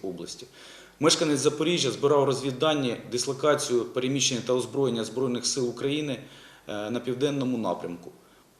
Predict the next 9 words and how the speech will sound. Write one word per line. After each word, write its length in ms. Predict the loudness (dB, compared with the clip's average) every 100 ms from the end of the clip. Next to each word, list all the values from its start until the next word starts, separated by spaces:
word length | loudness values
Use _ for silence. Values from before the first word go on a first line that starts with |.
| _ _
Одержану 480 | 0 4 4 4 4
інформацію 640 | 2 0 2 2 2 0 -2
зловмисник 440 | 0 0 0 -2
передавав 520 | 0 2 4 4 4
телефоном 460 | 0 -2 -2 -4 -2
своєму 280 | -4 -4 -4
куратору 540 | 2 4 4 0 -2
з 80 | -2
Росії, 460 | -4 -4 -2 -2